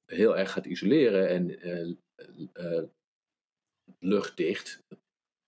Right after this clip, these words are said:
Ja, het is een beetje, het is wat lastig om uit te leggen, want het is luchtdicht, maar het we-, ademt wel. Dus het is, het is wel hygroscopisch in die zin dat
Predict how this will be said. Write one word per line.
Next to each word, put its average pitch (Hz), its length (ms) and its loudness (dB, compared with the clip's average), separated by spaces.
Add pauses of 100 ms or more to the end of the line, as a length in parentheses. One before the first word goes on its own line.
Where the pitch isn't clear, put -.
(180)
Ja, 104 220 2
het 110 120 2
is 120 80 -2
een 113 60 -2
beetje, 135 320 4
het 95 160 -2
is 117 200 0
wat 117 240 2
lastig 127 280 2
om 110 80 2
uit 120 100 4
te 120 60 0
leggen, 101 200 2
want 95 140 -2
het 110 80 2
is - 60 -8
luchtdicht, 120 500 0
maar 104 120 2
het 92 100 -4
we-, - 140 2
ademt 98 380 2
wel. 78 360 2
Dus 87 180 -2
het - 120 -12
is, - 300 -6
het - 160 -10
is 90 80 -2
wel 95 180 4
hygroscopisch 95 800 0
in 90 80 0
die 92 140 0
zin 90 200 -2
dat - 260 -6